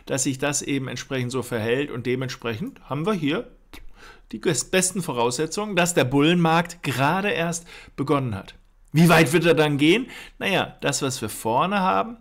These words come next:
hinten nochmal. Bitte diese Zahl jetzt nicht auswendig lernen, weil noch haben wir weder den dynamischen Anstieg, noch haben wir diese Korrektur. Also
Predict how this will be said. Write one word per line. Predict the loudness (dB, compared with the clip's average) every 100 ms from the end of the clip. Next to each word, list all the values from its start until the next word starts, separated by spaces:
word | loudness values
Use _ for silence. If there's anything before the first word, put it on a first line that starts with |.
| _ _ _ -8
hinten | -2 -2 -2 0
nochmal. | 0 0 0 2
Bitte | 2 0 2
diese | 0 0 0
Zahl | 2 2 4
jetzt | 2 0
nicht | 0
auswendig | 0 2 0 2 0
lernen, | 0 0 -2 -6 -18 -12
weil | -6 0
noch | 0 0
haben | -2 0
wir | 2 4
weder | 4 6 6
den | 6 2
dynamischen | 2 4 4 2 0 -2
Anstieg, | -2 -2 -2 -2 -2 -10 -12 0
noch | 2 4
haben | 2 0
wir | -2
diese | -2 -2
Korrektur. | -2 -2 -2 -2 0 -2 -6 -18 -6
Also | -2 -2